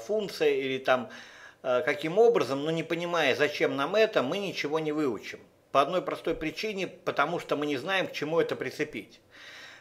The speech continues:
Посему язык прога-, блокчейн изучается три в одном.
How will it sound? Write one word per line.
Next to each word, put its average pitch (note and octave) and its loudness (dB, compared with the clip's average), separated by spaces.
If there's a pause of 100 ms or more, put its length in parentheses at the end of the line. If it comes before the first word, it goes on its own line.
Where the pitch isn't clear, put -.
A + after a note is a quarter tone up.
(120)
Посему F3 4
язык D#3 2
прога-, D#3 6
блокчейн D#3+ 4
изучается F#3 2
три E3 2
в D#3 6
одном. D3+ 2